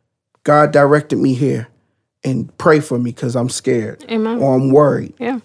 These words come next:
Speaker 1: or, or I, I, you know, I'm, I'm, I'm, I just wanna walk in faith and not in fear." But the answer was always there.
Speaker 2: Always.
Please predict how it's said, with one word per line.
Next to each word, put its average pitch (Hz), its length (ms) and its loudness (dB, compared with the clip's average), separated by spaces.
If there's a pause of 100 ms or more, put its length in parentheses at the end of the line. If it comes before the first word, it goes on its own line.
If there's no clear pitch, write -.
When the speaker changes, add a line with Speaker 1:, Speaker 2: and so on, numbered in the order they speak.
Speaker 1:
or, - 200 -2
or 143 400 2
I, - 180 -6
I, - 80 -4
you 143 140 -2
know, 127 120 2
I'm, - 260 -2
I'm, 123 260 -2 (240)
I'm, 117 260 -2
I 147 100 0
just 139 200 -2
wanna 139 160 0
walk 151 320 0
in 156 100 2
faith 131 440 -2
and 123 100 -4
not 127 200 -2
in 143 120 -6
fear." 131 380 -4 (1120)
But - 340 0
the 175 260 2
answer 247 360 2
was 175 180 2
always 156 420 4
there. 135 280 -2 (1200)
Speaker 2:
Always. 214 400 -8